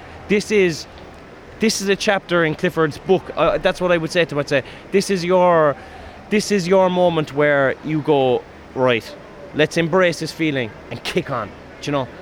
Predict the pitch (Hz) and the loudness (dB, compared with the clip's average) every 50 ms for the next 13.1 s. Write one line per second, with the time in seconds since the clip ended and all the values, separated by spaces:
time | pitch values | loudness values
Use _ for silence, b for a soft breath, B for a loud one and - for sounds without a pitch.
0 | - - 127 135 131 B B B - 214 220 196 170 196 196 190 - 190 170 160 | -8 -2 -2 -2 -2 B B B 0 0 2 2 2 2 0 0 0 0 -2 0
1 | 170 165 156 - 147 - 160 156 - - 143 135 127 117 107 - - - - - | -2 -2 -2 -4 -4 -2 -2 -4 -2 0 0 0 0 -2 -4 -10 -16 -18 -18 -18
2 | - - - - 147 175 175 165 156 151 - 165 160 160 151 139 147 143 143 - | -20 -20 -12 -4 -2 -2 0 0 -2 -2 -2 -2 -2 0 0 2 2 2 2 2
3 | - 147 160 170 170 160 - 165 160 160 - 160 147 147 139 - 143 139 139 147 | 2 2 4 4 2 2 0 0 -2 -2 0 0 0 0 0 -4 -4 -2 0 0
4 | 156 147 - - 135 135 156 151 147 147 139 135 139 131 - 156 143 131 135 127 | 0 0 0 -6 -4 -2 0 0 0 0 -2 -2 -4 -4 0 -2 -2 0 -2 -6
5 | 123 B B B B B - 165 175 160 - 190 185 190 196 185 175 - - 156 | -6 B B B B B 0 0 0 0 0 0 2 4 2 2 2 0 0 -2
6 | 151 147 - - - - - 165 - - 185 185 190 185 180 - - 170 165 165 | -2 -2 -4 -12 -14 -8 -8 -8 -4 -2 0 2 4 2 2 2 2 0 0 0
7 | 151 - - - 190 190 185 175 160 135 - 170 160 156 147 139 143 123 139 165 | -2 -4 -4 -2 0 0 2 0 0 -2 -4 -4 -2 -2 -2 -4 -4 -4 -2 0
8 | 175 175 175 175 156 160 160 160 160 156 156 147 - - 127 143 170 160 - - | 2 4 4 4 2 0 0 0 0 0 0 0 -4 -6 -2 0 0 0 0 -4
9 | 151 139 - 147 143 135 139 135 - - 185 190 175 165 147 147 143 127 135 139 | -8 -6 -4 -4 -4 -4 -4 -4 -2 0 2 2 2 2 0 0 0 0 0 -4
10 | - - 147 110 120 131 123 113 104 B B B B 151 147 - 165 180 185 185 | -2 -2 -6 -2 0 0 0 0 -2 B B B B -6 -4 -4 0 2 2 4
11 | 175 170 160 160 156 165 170 160 147 131 127 - 135 123 117 - 156 156 143 - | 4 4 2 2 0 0 0 0 0 -2 -4 -2 -2 -2 -2 -2 -2 -2 -2 0
12 | 156 147 139 131 143 131 151 151 143 135 127 127 123 117 120 - 143 135 123 110 | 0 0 0 -2 -4 -2 0 0 0 0 0 -2 -4 -4 -6 -4 -2 -2 -2 -2
13 | 107 | -6